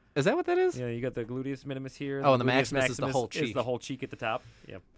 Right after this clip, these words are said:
Speaker 1: Yeah, anyway, that's chocolate starfish for you.
Speaker 2: Oh, boy.
Speaker 1: You
Speaker 2: The
Speaker 1: learn
Speaker 2: more
Speaker 1: some-,
Speaker 2: you know.
Speaker 1: think you learn something new every day. Yeah, it really brings a definition of that out. I really try
Speaker 2: Yeah.
Speaker 1: not to butcher that word, too, definition, as I said it.
Speaker 2: Definition.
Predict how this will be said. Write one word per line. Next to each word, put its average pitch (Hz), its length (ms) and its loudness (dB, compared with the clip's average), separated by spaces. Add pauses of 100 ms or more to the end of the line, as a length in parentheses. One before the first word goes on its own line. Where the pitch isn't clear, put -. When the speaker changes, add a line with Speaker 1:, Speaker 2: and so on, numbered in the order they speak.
Speaker 1:
Yeah, 233 100 10
anyway, 220 180 10
that's - 180 6
chocolate 269 300 6
starfish 208 400 8
for 139 160 4
you. 143 120 6 (680)
Speaker 2:
Oh, 160 160 2
boy. 170 300 4
Speaker 1:
You 143 80 2
Speaker 2:
The 170 80 8
Speaker 1:
learn 175 160 10
Speaker 2:
more 220 160 10
Speaker 1:
some-, 226 120 12
Speaker 2:
you 254 80 10
know. 240 240 8
Speaker 1:
think 160 200 6
you 151 80 10
learn 196 180 10
something 202 340 8
new 196 220 10
every 196 220 8
day. 175 420 6
Yeah, 165 120 4
it - 20 8
really 165 260 4
brings 131 240 0
a 117 60 -2
definition 107 560 -4
of 95 80 -6
that 110 180 -4
out. 85 240 -8 (1200)
I 131 60 -4
really 113 220 0
try 110 160 2
Speaker 2:
Yeah. - 20 0
Speaker 1:
not 104 160 -2
to 98 80 -8
butcher 107 300 -6
that 98 160 -6
word, 98 240 -8
too, 107 160 -8
definition, 101 580 -8
as 98 180 -8
I 110 60 -6
said 101 200 -4
it. - 80 -4
Speaker 2:
Definition. 120 260 -8